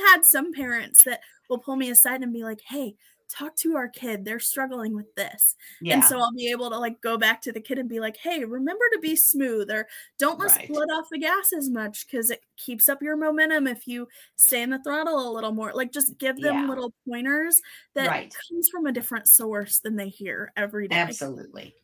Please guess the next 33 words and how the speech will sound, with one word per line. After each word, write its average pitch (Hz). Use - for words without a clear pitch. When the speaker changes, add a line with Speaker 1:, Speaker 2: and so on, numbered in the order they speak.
Speaker 1:
Mm-hmm. 208
Speaker 2:
Absolutely, 147
for 131
sure. -
Speaker 1:
Yeah. 214
Speaker 2:
Um, 180
social 208
media, 247
we 190
talked 214
about 170
it. -
So 170
this 185
is 185
kind 185
of, 170
uh, 165
we're, 170
we're 175
gonna 175
wrap 175
up 180
here 170
'cause 170
I 160
know 170
you're 165
at 160
a -
Speaker 1:
Okay. -
Speaker 2:
family 165
function. 170